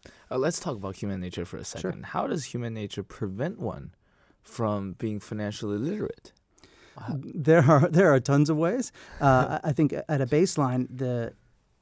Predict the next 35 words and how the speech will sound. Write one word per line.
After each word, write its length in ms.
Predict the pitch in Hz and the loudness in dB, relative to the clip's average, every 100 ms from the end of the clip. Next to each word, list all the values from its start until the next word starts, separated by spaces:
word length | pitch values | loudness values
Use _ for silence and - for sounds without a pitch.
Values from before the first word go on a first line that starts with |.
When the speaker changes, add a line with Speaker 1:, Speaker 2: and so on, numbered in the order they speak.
| _ | _
Speaker 2:
human 420 | 143 - 208 170 | -6 2 4 6
nature 300 | 156 147 139 | 4 2 0
makes 240 | 123 123 | -2 -4
it 40 | 120 | -6
so 180 | 131 | -4
that 100 | 117 | -4
we 380 | 110 120 117 117 _ _ _ _ _ _ | -6 -6 -6 -8 _ _ _ _ _ _
want 320 | 143 143 143 | -2 0 0
to 80 | - | -4
take 300 | - 135 123 | -6 -6 -6
the 100 | 120 | -10
easy 320 | - 120 110 | -8 -6 -4
way 420 | 107 104 98 98 95 | -4 -4 -4 -6 -8
when 180 | - 113 | -8 -6
we're 100 | 107 | -6
given 220 | 120 104 | -6 -6
a 80 | 101 | -8
choice. 400 | - - - - _ - _ - | -10 -12 -14 -18 _ -20 _ -12
Uh, 160 | 113 | -10
and 100 | - | -6
that's 220 | 123 120 - _ _ _ _ - | -6 -6 -8 _ _ _ _ 0
fine. 340 | 160 123 92 - | 2 2 -6 -10
Uh, 120 | 117 | -8
that's 240 | 107 113 - | -6 -6 -6
not, 140 | 123 95 | -6 -6
you 160 | 117 | -6
know, 100 | 131 | -6
some 220 | 110 160 | -2 -2
people 180 | 151 135 | 0 0
might 220 | 127 120 | -2 -2
think 120 | 135 120 | -6 -8
that's 160 | 113 | -6
a 40 | 113 | -6
way 120 | 113 | -6
to, 200 | 101 | -6